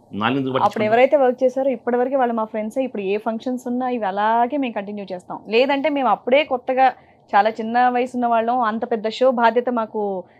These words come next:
Speaker 2: ఒక ఛానల్ వాళ్ళు అప్పచెప్పటం, వీళ్ళందరూ కూడా చాలా తక్కువ పేమెంట్స్కి మాకు చేయడం అనేది, అది మాకు వాళ్ళతో ఉన్నటువంటి ర్యాపో అనమాట.
Speaker 1: ర్యాపో, అది ఇప్పుడు continue అవుతుంది. ఇప్పటికీ ఏ functions అయినా సరే, మా, మా gang, gang అందరం అలా కలిసి
Speaker 2: చాలా
Speaker 1: ఉంటాం.
Speaker 2: మంది అంటారు, "మీ function కానీ బోల్డ్ మంది వస్తారంటే," మేము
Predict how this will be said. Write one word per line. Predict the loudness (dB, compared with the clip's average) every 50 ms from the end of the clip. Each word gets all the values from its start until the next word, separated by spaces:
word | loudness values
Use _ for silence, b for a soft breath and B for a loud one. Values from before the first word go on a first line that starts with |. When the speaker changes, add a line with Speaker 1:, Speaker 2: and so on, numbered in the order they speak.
| b _ -6
Speaker 2:
ఒక | -6 -6 -4
ఛానల్ | -4 -4 -4 -2 -2 -2 0
వాళ్ళు | 0 0 0
అప్పచెప్పటం, | -2 -4 -4 -6 -8 -8 -8 -8 -6 -6 -6 -4 -4
వీళ్ళందరూ | -2 0 2 2 4 4 4 4
కూడా | 4 4 0
చాలా | 0 0 0 0 0 0 0
తక్కువ | -2 -2 -2 -2 -2
పేమెంట్స్కి | 0 0 0 0 -2 -4 -6 -6
మాకు | -6 -4 -4 -2
చేయడం | -2 -2 -2 -4
అనేది, | -4 -4 -4 -4
అది | -4 -4 -4
మాకు | -4 -6 -6 -4 -4 -2
వాళ్ళతో | 0 0 -2 -2 -4 -6 -8
ఉన్నటువంటి | -8 -8 -8 -8 -8 -8 -8 -6 -4
ర్యాపో | -4 -4 -4 -4 -6
అనమాట. | -6 -6 -6 -4 -2
Speaker 1:
ర్యాపో, | -4 -4 -4 -6 -8
అది | -8 -6
ఇప్పుడు | -4 -2 0 2
continue | 2 2 2 2 0 0
అవుతుంది. | 0 0 -2 -4
ఇప్పటికీ | -2 0 0 0 0 2 2
ఏ | 2
functions | 2 2 -2 -4 -4 -4 -2 -2
అయినా | -2 0
సరే, | 0 0 0 -2 -2 -6 b b b b b b b -4
మా, | 0
మా | 4 4 4
gang, | 4 4 2 2 2 2 2
gang | 0 0 -2 -2
అందరం | -2 -4 -4 -4
అలా | 0 2 2 2 2
కలిసి | 0 -2 -4 2 6 8
Speaker 2:
చాలా | 8
Speaker 1:
ఉంటాం. | 10 8 6
Speaker 2:
మంది | 4 2
అంటారు, | 2 2 0 0
"మీ | 0 0 0
function | 0 -2 -2 -2 -4 -2 0
కానీ | 0 2 4
బోల్డ్ | 4 4 4 2 2
మంది | 0 0 -2
వస్తారంటే," | -2 -2 -2 -2 -2 -2 -4 -4
మేము | -2 -2 -2 -4